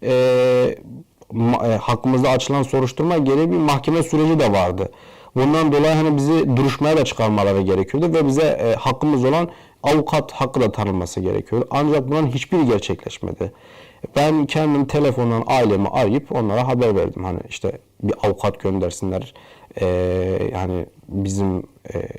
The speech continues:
geleceğimiz ne olacak hani bu şekilde? Biz cezaevi koşullarında yaşıyoruz. Bize söylenen bu değildi. E, daha sonra işte ailem bir avukat tuttuğunu ve işte gönderildiğini ancak, e, görüşülmeye izin verilmediğini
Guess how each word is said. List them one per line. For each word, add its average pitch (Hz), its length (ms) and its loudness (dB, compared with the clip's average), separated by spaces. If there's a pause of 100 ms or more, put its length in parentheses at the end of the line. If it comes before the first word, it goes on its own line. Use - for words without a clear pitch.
geleceğimiz 95 540 0
ne 101 80 0
olacak 92 380 0
hani 87 220 -4
bu 95 40 -8
şekilde? 95 560 -4
Biz 95 160 -2
cezaevi 101 360 0
koşullarında 110 640 -2 (340)
yaşıyoruz. 98 360 0
Bize 101 160 2
söylenen 104 500 0
bu 143 120 -2
değildi. 123 420 0 (1000)
E, 123 560 2 (920)
daha 170 240 2
sonra 165 400 2
işte 147 280 -2
ailem 143 480 2
bir 139 180 2
avukat 135 300 0
tuttuğunu 131 580 -2
ve 117 540 0 (180)
işte 113 480 0
gönderildiğini 120 760 2 (100)
ancak, 127 480 2 (140)
e, 104 240 0
görüşülmeye 123 680 0
izin 120 300 0
verilmediğini 92 680 0